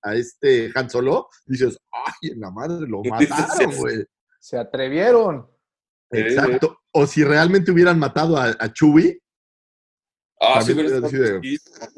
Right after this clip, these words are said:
Speaker 1: "Fuck",
Speaker 3: Entonces,
Speaker 1: ¿no?
Speaker 3: a ver, vamos a ponerle tantita pausa a esto y como plática.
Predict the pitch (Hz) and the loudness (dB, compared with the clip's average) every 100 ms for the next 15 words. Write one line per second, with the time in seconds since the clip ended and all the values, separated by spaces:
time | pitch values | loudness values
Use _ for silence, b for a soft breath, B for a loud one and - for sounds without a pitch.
0 | - _ 170 190 - - - 170 202 190 | -20 _ -16 -14 -16 -16 -8 -4 -4 0
1 | 175 202 226 240 196 196 214 202 170 - | 0 0 -2 -4 -4 -6 -6 -4 -6 -8
2 | 190 - 202 170 147 - 165 180 185 170 | -10 -2 2 2 0 -2 -2 -2 0 -2
3 | - 135 139 156 170 170 - _ _ 135 | -2 -4 -4 -4 -6 -8 -10 _ _ -10
4 | 135 131 170 170 143 - 123 | -10 -2 -2 -2 -4 -10 -12